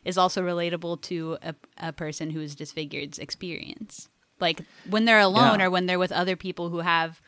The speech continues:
Speaker 1: disabilities or disfigurements, like, they're not thinking about what's going on with them. It's not until they're confronted with the expectation of, uh, an able-bodied person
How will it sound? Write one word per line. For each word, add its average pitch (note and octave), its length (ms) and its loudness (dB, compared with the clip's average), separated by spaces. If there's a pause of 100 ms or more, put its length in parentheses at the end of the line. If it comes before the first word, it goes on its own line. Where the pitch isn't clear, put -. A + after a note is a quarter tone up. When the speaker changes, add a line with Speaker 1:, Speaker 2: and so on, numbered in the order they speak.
Speaker 1:
disabilities E3 680 -4
or D3+ 80 -8
disfigurements, E3 760 -6
like, D#3+ 280 -6 (320)
they're F3+ 140 0
not G3 240 2
thinking G3 500 -4
about D#3 440 -4 (140)
what's F3 260 -6
going F3 340 -2
on G3+ 240 -2
with C#3+ 140 -10
them. C#3+ 360 -10
It's - 220 -8
not F#3 200 4
until F3 540 -2
they're E3 160 -6
confronted E3 600 -8
with D#3+ 160 -16
the D3+ 100 -8
expectation D#3 800 -10 (100)
of, D#3 360 -6 (160)
uh, D#3 240 -4
an F3 160 -4
able-bodied D3+ 720 -6 (100)
person E3+ 680 -4